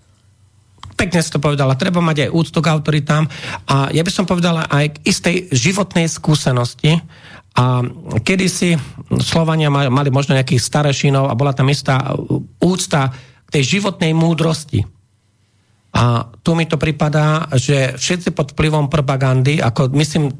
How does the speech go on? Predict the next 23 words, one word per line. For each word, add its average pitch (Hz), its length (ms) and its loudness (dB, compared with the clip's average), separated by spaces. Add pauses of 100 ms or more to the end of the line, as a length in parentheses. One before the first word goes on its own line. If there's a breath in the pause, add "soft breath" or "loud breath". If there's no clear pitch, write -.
(140)
tí, 180 320 2 (1120 loud breath)
aby 156 320 2
normálny 233 640 2
človek, 165 480 0
ktorý 165 240 0
nevie 165 280 0 (120)
ale 147 160 4
nič, 220 640 0 (480)
nič 214 400 0
o 143 80 2
trestnom, 147 560 -2
ale 127 240 2
nič 170 320 0
o - 80 0
trestnom 117 400 2
práve, 101 400 2 (400 loud breath)
tak - 320 -4
išiel 220 320 0
tam 139 240 0
riešiť 143 400 0
za 143 240 0
právny 147 400 2
štát 107 480 0